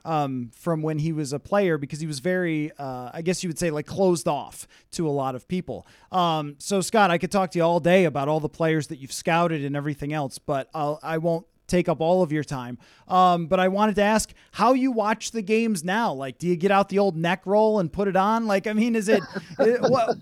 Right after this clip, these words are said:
Speaker 1: what is, I mean, how do you watch
Speaker 2: Yeah.
Speaker 1: it when you're not, when you don't have the same sort of, uh, intensity? Can you just kinda relax?
Speaker 2: Yeah,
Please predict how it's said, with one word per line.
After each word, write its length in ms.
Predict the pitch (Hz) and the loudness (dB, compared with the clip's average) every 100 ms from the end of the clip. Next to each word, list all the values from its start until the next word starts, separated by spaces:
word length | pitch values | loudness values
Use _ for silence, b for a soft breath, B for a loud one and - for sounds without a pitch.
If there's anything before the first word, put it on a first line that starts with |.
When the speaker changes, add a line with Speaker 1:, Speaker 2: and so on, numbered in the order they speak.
| - | 2
Speaker 1:
what 180 | 240 285 | 4 6
is, 200 | 302 254 | 4 0
I 160 | 208 240 | 0 2
mean, 140 | 262 | 4
how 220 | 220 269 | 4 4
do 60 | 294 | 4
you 120 | 285 | 4
watch 320 | 262 294 165 | 4 4 4
Speaker 2:
Yeah. 60 | 208 | 2
Speaker 1:
it 80 | 190 | 2
when 160 | 214 | 2
you're 180 | 214 214 | 2 2
not, 300 | 202 220 202 | 4 2 2
when 100 | 214 | 0
you 140 | 202 | 0
don't 260 | 180 226 214 | 2 2 4
have 260 | 208 214 170 | 0 0 -2
the 100 | 180 | -2
same 360 | - 202 208 | 0 0 -2
sort 280 | - 208 196 | -2 0 0
of, 180 | 180 180 | 0 2
uh, 260 | 185 175 175 | 4 2 0
intensity? 600 | 190 - 233 247 190 160 | -6 -2 -2 -2 -4 -4
Can 160 | 165 | -4
you 60 | 165 | -4
just 180 | 170 - | -4 -2
kinda 240 | 190 180 | -2 0
relax? 600 | 170 156 190 294 - - - B B B B _ B B - | 0 0 0 -2 -6 -16 -18 B B B B _ B B 4
Speaker 2:
Yeah, 220 | 277 | 6